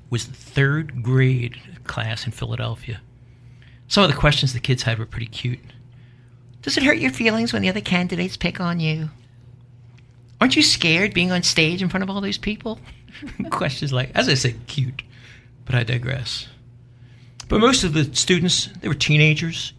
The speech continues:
college students, young adults. And their questions were a lot more pointed and a lot more political,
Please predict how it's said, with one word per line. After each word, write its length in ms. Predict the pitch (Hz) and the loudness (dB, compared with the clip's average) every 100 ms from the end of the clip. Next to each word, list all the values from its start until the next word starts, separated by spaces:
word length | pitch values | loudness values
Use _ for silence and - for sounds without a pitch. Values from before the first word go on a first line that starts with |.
| - - - | -20 -20 -4
college 320 | 131 123 123 | 2 2 0
students, 320 | - 127 127 | -2 0 0
young 160 | 123 123 | 2 2
adults. 560 | 123 123 131 - - - - - - - | 2 0 -2 -6 -12 -14 -20 -20 -20 0
And 80 | 139 | 2
their 80 | |
questions 380 | 135 160 165 135 | 4 2 4 2
were 80 | 123 | 0
a 60 | 120 | -2
lot 280 | 123 135 | -4 -6
more 140 | 120 113 | -6 -6
pointed 540 | - 131 127 127 110 - | -2 2 2 0 -8 -6
and 100 | 113 | -6
a 60 | |
lot 460 | 110 117 120 139 123 | -4 -2 0 0 -2
more 160 | 104 - | -12 -10
political, 600 | - 110 110 - - - | -8 -6 -6 -8 -14 -18